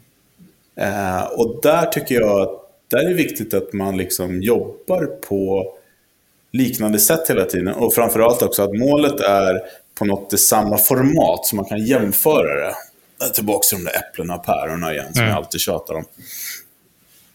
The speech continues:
Speaker 1: Men på så, på så sätt så tycker jag att det är en struktur och en process för att jobba med innovation är ju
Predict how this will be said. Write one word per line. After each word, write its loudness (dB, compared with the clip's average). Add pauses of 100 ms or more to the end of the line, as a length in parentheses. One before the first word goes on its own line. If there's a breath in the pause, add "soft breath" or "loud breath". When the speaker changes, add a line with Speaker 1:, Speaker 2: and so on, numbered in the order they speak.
(420)
Speaker 1:
Men 0
på -2
så, -2
på 0
så 4
sätt 2
så 0
tycker -2
jag 4
att -6
det 2
är -2
en 0
struktur 2
och -4
en -2
process 0
för 0
att -4
jobba 0
med 2
innovation -4 (140)
är 0
ju -2